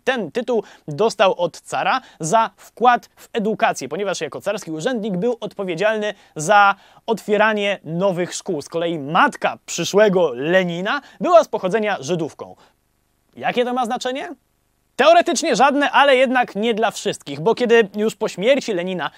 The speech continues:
jego częściowo żydowskie pochodzenie odkryła jego siostra, to postanowiła napisać o tym do rządzącego już wtedy w Związku Radzieckim Stalina.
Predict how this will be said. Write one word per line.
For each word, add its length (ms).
jego 300
częściowo 480
żydowskie 440
pochodzenie 440
odkryła 400
jego 240
siostra, 400
to 120
postanowiła 580
napisać 560
o 100
tym 200
do 200
rządzącego 640
już 220
wtedy 460
w 100
Związku 360
Radzieckim 500
Stalina. 640